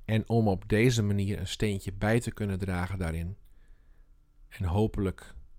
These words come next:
een stap verder vooruit naar het moment dat pesten helemaal gestopt is.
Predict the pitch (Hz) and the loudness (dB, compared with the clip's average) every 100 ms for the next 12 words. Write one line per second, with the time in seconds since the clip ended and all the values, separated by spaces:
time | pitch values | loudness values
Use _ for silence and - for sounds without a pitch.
0 | - - - - - - - - - - | -20 -20 -20 -20 -20 -20 -18 -8 -6 0
1 | 110 - 117 98 - 90 82 101 98 - | 2 4 2 0 -2 -4 0 0 0 -4
2 | - - - - - - - - - - | -18 -20 -20 -20 -20 -20 -20 -20 -20 -20
3 | - - - - - - - _ - - | -20 -20 -20 -20 -20 -20 -20 _ -14 -6
4 | 95 90 - - - - - 101 98 98 | -2 -2 -4 -12 -20 -20 -10 -2 0 2
5 | 98 90 - 110 - 95 95 92 90 101 | 0 -2 2 2 2 0 2 2 2 0
6 | - 98 - 92 - 82 - - - | -2 -4 -4 -6 -6 -10 -10 -12 -16